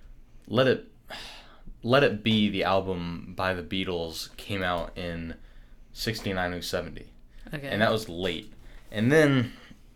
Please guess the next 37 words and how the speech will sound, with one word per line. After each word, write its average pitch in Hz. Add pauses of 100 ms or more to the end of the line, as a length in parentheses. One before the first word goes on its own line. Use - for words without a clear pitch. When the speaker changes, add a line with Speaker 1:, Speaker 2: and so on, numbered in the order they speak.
Speaker 1:
we 107
have 107
Let 110
It 95
Bleed 107 (240)
by 95
the 95
Rolling 101
Stones. 82 (480)
So 110
that 127 (160)
in 107
itself, 101
yeah, 104
nineteen 98
seventy. 85 (380)
That 131
in 139
itself 104
is 92
a 95
little 92 (380)
fishy. -
Let 98
It 98
Be 98
and 87
Let 90
It -
Bleed. 90 (500)
But 120
you 120
might 104
look 107
at 101
the, 95
uh, 82